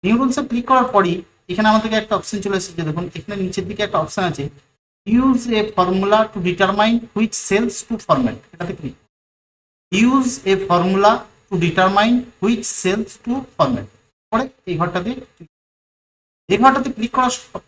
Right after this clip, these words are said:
পর আমরা এখানে সমান চিহ্ন লিখব। সমান চিহ্ন দেওয়ার পর লিখব search।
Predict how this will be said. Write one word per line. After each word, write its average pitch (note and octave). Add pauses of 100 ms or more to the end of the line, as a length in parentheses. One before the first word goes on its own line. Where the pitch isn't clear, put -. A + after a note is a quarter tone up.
পর F#3+ (120)
আমরা G3
এখানে G#3+ (140)
সমান F3
চিহ্ন C#3
লিখব। - (680)
সমান G#3+ (120)
চিহ্ন B3+ (120)
দেওয়ার A#3
পর A#3
লিখব A3 (200)
search। D#3